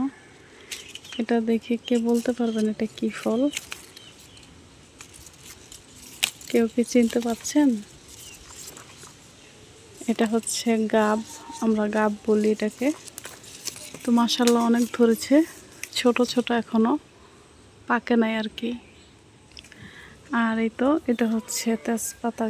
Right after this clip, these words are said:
গাছ, আমাদের নিজের গাছ। অনেক পাতা ছিল, এখন আর কি এখান থেকে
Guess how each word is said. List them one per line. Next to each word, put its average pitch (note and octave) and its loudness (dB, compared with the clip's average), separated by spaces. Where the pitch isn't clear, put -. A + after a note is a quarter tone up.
গাছ, A3+ -2
আমাদের G#3 -2
নিজের G#3+ 0
গাছ। G#3+ 0
অনেক A#3 0
পাতা B3+ 0
ছিল, B3+ 4
এখন G#3+ -2
আর G3+ -8
কি A3 -2
এখান A#3 4
থেকে A#3 4